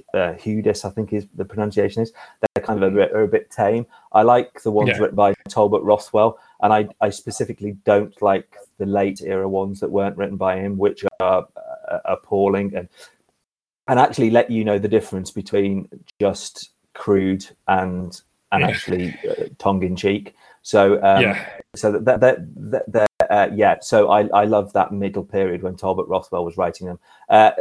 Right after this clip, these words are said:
Speaker 1: uh, Charles Hawtrey is a wonderfully camp, uh, very British, uh, character actor who,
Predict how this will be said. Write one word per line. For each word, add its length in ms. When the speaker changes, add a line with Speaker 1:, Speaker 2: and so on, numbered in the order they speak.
Speaker 1:
uh, 320
Charles 300
Hawtrey 540
is 440
a 220
wonderfully 460
camp, 440
uh, 420
very 340
British, 560
uh, 260
character 440
actor 380
who, 380